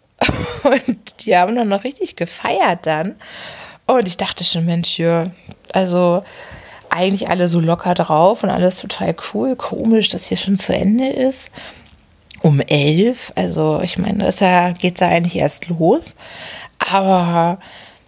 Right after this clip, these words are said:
naja, also irgendwie am nächsten Morgen meinten die, „Ja, wo warst du denn?“ Und hätte sie mal angerufen. Und ich dachte, „Ja, ihr seid schon ins Bett gegangen oder so.“ Aber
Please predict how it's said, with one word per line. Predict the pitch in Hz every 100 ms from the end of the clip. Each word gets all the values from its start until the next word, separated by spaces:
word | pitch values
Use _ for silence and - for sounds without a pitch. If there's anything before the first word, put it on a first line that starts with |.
| -
naja, | 226 165
also | 170
irgendwie | - 208 240 233 226 226
am | -
nächsten | 185 185 - 185
Morgen | 170 165 180 247 269 277 -
meinten | 220 208 214 175
die, | 185
„Ja, | 220 311 311
wo | 254
warst | 240 240 269 -
du |
denn?“ | 285 - 302 302 302
Und | 208 208 208 -
hätte | 240 214
sie | 202
mal | 185
angerufen. | - 180 202 220 285 - 302
Und | 226
ich | -
dachte, | 165 - 185
„Ja, | 190
ihr | 147
seid | 151 139
schon | - 190
ins | -
Bett | - -
gegangen | - 170 - 143 147
oder | 143 151
so.“ | 175 160
Aber | 160 160 160 170